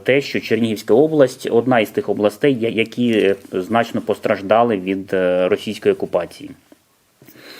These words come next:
Міжнародні гранти. Ощадний банк, е, дуже активно співпрацює з міжнародними грантовими компаніями або іншими міжнародними організаціями.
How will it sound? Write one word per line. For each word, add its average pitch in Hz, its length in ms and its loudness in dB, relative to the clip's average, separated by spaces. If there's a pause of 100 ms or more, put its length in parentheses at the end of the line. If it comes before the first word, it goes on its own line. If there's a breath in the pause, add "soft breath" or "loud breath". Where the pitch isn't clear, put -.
(920 loud breath)
Міжнародні 143 560 4
гранти. 98 500 -2
Ощадний 147 440 2
банк, 127 440 0
е, 107 160 4
дуже 127 360 2
активно 117 500 2
співпрацює 123 840 0
з 113 240 2
міжнародними 123 680 4
грантовими 110 580 0
компаніями 95 760 -2
або 104 260 0
іншими 107 440 -2
міжнародними 95 580 -2
організаціями. 90 920 -6